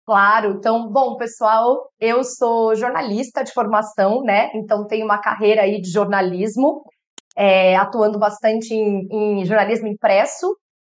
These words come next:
E em dois mil e dezesseis eu faço uma migração pra marketing digital, né? Então eu abro a minha, a minha empresa, que é a Emoticon.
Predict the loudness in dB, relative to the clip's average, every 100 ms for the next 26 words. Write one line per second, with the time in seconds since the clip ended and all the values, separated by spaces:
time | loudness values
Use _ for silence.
0 | _ _ _ -8 -4 -2 -2 0 2 2
1 | 2 2 2 0 2 0 0 -2 0 -2
2 | 0 -2 -2 -2 0 0 0 2 2 0
3 | -2 0 2 0 0 0 0 -4 -4 -2
4 | -2 -2 -4 -2 2 2 0 -6 0 2
5 | 2 0 -14 _ _ -4 0 0 2 2
6 | 0 0 -2 -2 -2 -2 0 0 -4 -4
7 | -4 -4 0 0 2 0 2 0 2 2
8 | 2 -4 0 0 0